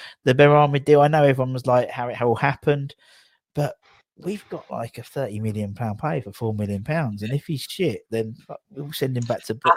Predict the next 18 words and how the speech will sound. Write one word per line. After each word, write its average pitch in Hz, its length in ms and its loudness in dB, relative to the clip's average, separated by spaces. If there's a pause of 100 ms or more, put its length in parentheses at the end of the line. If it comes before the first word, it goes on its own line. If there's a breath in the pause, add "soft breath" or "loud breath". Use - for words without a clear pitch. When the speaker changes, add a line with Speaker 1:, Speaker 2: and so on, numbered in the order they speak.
Speaker 2:
think 226 160 -6
it 233 40 -2
was, - 280 -2 (720)
Speaker 1:
You 143 100 0
Speaker 2:
you - 60 6
Speaker 1:
know 165 80 8
what 156 40 10
I - 40 8
Speaker 2:
know, - 80 6
Speaker 1:
mean? 107 80 -6 (560)
Speaker 2:
it's 175 140 -4
just 196 200 4
the 240 80 6
way 220 120 6
they 208 100 6
got 156 220 4
around 131 180 0
things. 170 360 2